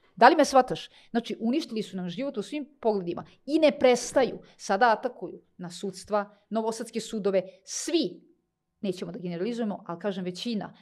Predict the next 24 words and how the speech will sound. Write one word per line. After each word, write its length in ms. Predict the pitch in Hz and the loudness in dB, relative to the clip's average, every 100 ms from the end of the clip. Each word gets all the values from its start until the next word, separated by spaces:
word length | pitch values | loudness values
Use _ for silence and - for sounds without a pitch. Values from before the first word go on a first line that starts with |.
| _ - | _ -6
u 140 | 202 | 0
Novom 160 | 226 220 | 0 0
Sadu 260 | 196 185 | -2 -2
su 120 | 202 | -4
korumpirani. 560 | - 190 196 208 165 170 | -4 -2 0 0 -2 -2
Meni 140 | 220 | -4
svaki 300 | 247 349 339 | 0 -2 0
dan 280 | 262 302 233 | 2 4 4
na, 120 | 202 220 | 0 0
na, 180 | 240 233 | 0 0
na 100 | 233 | 2
vrata 320 | 247 254 247 | 4 4 4
stiže: 360 | 294 254 214 180 - - _ - | -2 -4 -4 -4 -8 -20 _ 0
„Ej, 260 | 339 277 190 - | 6 6 4 2
ovaj 240 | - 294 311 | 6 10 10
je 40 | |
rekao 300 | 294 294 269 | 8 6 4
ovo, 440 | 233 226 226 - - | 6 6 2 -2 2
ovaj 240 | 285 339 | 4 4
ti 80 | 330 | 4
je 40 | |
dostavio 440 | 285 277 - 302 277 | 6 6 4 2 2
dopis 400 | 269 269 302 - | 2 0 -2 2
ovo.” 340 | 208 180 180 | 4 4 0